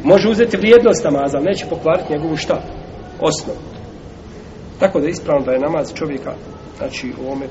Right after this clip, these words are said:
pogledu, da je ispravan, a isto tako šta i, šta? Abdest.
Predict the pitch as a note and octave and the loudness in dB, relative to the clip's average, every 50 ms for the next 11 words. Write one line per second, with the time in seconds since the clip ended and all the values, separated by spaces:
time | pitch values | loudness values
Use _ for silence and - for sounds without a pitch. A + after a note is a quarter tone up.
0 | - B2+ A#2 - B2+ A#2+ B2 C3 C3 - D#3 D#3+ - - - - - - - - | -10 -12 -12 -10 -8 -6 -6 -6 -6 -6 -10 -12 -12 -14 -14 -16 -16 -16 -16 -16
1 | - - - - - - - - - - - - - - - - - - - - | -16 -18 -18 -18 -16 -16 -16 -16 -16 -16 -18 -18 -18 -18 -16 -18 -16 -16 -16 -16
2 | - - - - - - - - - - - B2 A2+ A2+ A3+ - - - - - | -16 -16 -16 -16 -18 -16 -16 -16 -16 -14 -10 -8 -8 -6 -8 -8 -10 -14 -14 -14
3 | - - - - - - - - - - - - - B2+ - - - - - - | -16 -16 -16 -16 -16 -16 -16 -16 -16 -16 -16 -16 -16 -16 -14 -12 -10 -10 -10 -8
4 | - - - - - - - - - - - - - - B3 A3+ - - - A3+ | -10 -8 -8 -8 -8 -8 -12 -14 -14 -16 -16 -16 -10 0 0 0 0 0 0 2
5 | A3+ A3 G#3+ G#3 G#3 - - - F3 C4 C4 - - C4+ A3+ - G#3+ A3+ A3 - | 4 4 4 2 0 -2 2 4 8 8 8 8 8 4 6 8 8 6 6 6
6 | - A3+ F#3+ - - A#3+ F#3+ D#3+ G3+ A#3+ B3+ F#3+ - - - - - - - - | 4 4 4 4 6 6 6 6 6 4 2 2 0 -6 -10 -12 -12 -12 -12 -12
7 | - - - - - - - - - - - - - - - - - - - - | -12 -14 -14 -14 -14 -14 -14 -16 -16 -16 -16 -16 -16 -16 -16 -14 -14 -14 -12 -12
8 | - - - - E3+ - - - - - - - - - - - - - - - | -10 -8 2 2 2 2 2 -4 -12 -14 -14 -14 -16 -16 -16 -16 -16 -16 -16 -16
9 | - - - - F#5 F#5+ G5 F#5+ F#5+ F#5+ F#5+ F#4+ - - - - - - - - | -16 -16 -14 -12 -12 -10 -10 -10 -10 -10 -10 -12 -12 -12 -12 -12 -14 -14 -14 -14
10 | - - - - - - - D#3+ C#3 - - - - - - - - | -14 -14 -16 -16 -14 -4 -2 -2 -2 -2 -6 -10 -10 -10 -10 -12 -14